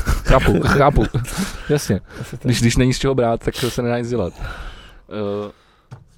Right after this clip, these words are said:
Speaker 1: chytnul si toho frajera, eh, fotbalový Ústí, který napál B B C? Taky, kromě jiného.
Speaker 2: Ústí, vole. To asi, vole, mně, mně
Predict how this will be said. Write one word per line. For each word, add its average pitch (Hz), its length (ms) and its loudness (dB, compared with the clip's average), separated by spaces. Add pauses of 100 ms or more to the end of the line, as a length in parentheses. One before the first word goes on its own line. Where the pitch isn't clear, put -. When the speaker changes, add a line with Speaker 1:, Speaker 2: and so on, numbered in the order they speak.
(140)
Speaker 1:
chytnul 117 240 0
si - 80 0
toho 135 140 4
frajera, 127 480 4 (140)
eh, 120 40 0
fotbalový 120 400 2
Ústí, 165 420 -2 (1080)
který 117 160 4
napál 107 380 4
B 104 120 0
B 107 120 -2
C? 117 220 -6 (960)
Taky, 107 300 0 (140)
kromě 113 180 4
jiného. 107 320 2 (300)
Speaker 2:
Ústí, 101 460 -2
vole. 92 240 -2 (520)
To - 120 2
asi, 101 180 2
vole, 104 280 2
mně, 95 240 -2
mně 104 180 -2